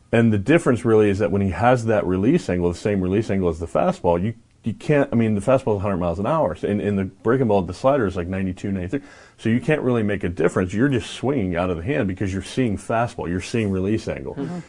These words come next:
Speaker 1: If he tries to start throwing that ball up and into the strike zone, sometimes he might, the release angle might shift a little bit.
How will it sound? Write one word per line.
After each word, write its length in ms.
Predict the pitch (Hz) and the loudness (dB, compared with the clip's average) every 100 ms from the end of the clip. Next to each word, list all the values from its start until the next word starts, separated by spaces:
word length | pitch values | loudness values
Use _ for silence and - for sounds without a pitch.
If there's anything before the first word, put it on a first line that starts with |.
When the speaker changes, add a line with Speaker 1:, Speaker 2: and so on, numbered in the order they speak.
| _ | _
Speaker 1:
If 120 | 101 | -4
he 120 | 143 147 | -2 2
tries 300 | 165 143 120 | 6 6 4
to 80 | 113 | -4
start 300 | 127 120 - | 0 0 0
throwing 220 | 113 110 | 0 0
that 160 | 101 | 0
ball 260 | 101 98 - | 0 0 0
up 300 | 101 104 - | 2 2 0
and 180 | 101 196 | -2 0
into 200 | 101 101 | 2 0
the 120 | 87 | -2
strike 360 | - 78 180 - | -6 -4 -4 -2
zone, 240 | 101 90 | -4 -2
sometimes 420 | 90 104 101 98 104 | -2 -4 -2 -4 -2
he 60 | |
might, 300 | 101 101 82 | -2 -2 -2
the 80 | 90 | -4
release 400 | 95 95 104 98 | -2 0 0 0
angle 160 | 98 92 | -2 0
might 200 | 87 - | -2 -4
shift 320 | - 165 - | 0 0 2
a 60 | |
little 220 | 98 95 87 | 0 0 0
bit. 280 | 90 87 | 0 -2